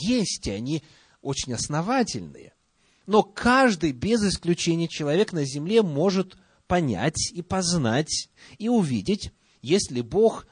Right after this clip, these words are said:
например, спас его от болезни, или спас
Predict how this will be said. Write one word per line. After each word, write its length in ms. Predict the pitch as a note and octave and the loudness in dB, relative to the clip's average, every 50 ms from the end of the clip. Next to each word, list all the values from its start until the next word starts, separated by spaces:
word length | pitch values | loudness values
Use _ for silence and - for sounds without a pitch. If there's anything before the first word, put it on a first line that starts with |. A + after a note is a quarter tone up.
| _ | _
например, 720 | _ C#3 D3+ - D#3+ D#3+ D3+ C3 G2+ - - - - - - _ _ _ _ _ _ _ _ _ _ _ _ _ _ | _ -6 -4 -4 -2 -4 -2 -2 -4 -4 -6 -10 -12 -14 -16 _ _ _ _ _ _ _ _ _ _ _ _ _ _
спас 400 | - - - - F3 F#3+ F#3 - | -16 -6 0 0 2 2 0 -2
его 160 | D3 A#2+ A2 | -4 -4 -4
от 100 | G#2 F#2+ | -4 -4
болезни, 720 | F2+ F2+ F2+ F2+ E2+ E2+ G2 G#2+ A2 - - A#2+ A#2+ B2+ _ _ _ _ _ _ _ _ _ _ _ _ _ _ _ _ _ _ _ _ _ - - | -4 -8 -6 -6 -4 -6 -6 -6 -8 -10 -12 -14 -14 -16 _ _ _ _ _ _ _ _ _ _ _ _ _ _ _ _ _ _ _ _ _ -20 -8
или 640 | - C#3+ D3+ D3+ D3 C#3+ C#3 C#3 C3+ C3+ C3 C3 B2+ _ _ _ _ _ _ | -4 -2 0 2 2 2 2 2 2 0 0 -2 -4 _ _ _ _ _ _
спас 720 | - - - - E3 F3 F3+ E3+ - - - - - - | -10 -10 -2 2 4 4 4 4 2 0 -2 -4 -6 -10